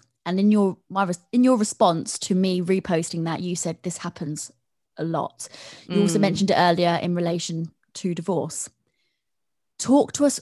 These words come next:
Speaker 1: through that. Why did you automatically think that's, that happens in the Asian community more than other communities?
Speaker 2: Because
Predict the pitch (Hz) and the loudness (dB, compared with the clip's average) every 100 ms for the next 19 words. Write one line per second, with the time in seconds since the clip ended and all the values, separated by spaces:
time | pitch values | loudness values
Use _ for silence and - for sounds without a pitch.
0 | - - 208 180 165 - - - _ _ | -12 -4 -2 0 -2 -6 -10 -16 _ _
1 | _ _ 170 165 208 269 302 311 302 294 | _ _ -16 -2 0 2 2 0 -2 -2
2 | 233 - 208 220 208 202 190 _ _ _ | -6 0 4 6 4 4 0 _ _ _
3 | _ 196 208 208 190 - 175 170 175 165 | _ -2 0 2 0 0 -4 -4 -4 -4
4 | - - 202 - - - _ 170 - - | -4 0 0 0 -10 -12 _ -6 -6 -6
5 | 190 185 180 180 175 170 175 165 165 165 | -6 -4 -4 -2 -4 -4 -6 -6 -6 -8
6 | 165 190 _ _ _ _ _ _ - 185 | -10 -12 _ _ _ _ _ _ -10 -4
7 | 180 175 170 175 180 - 269 226 - | -2 -2 -4 -4 -2 0 -2 -6 -12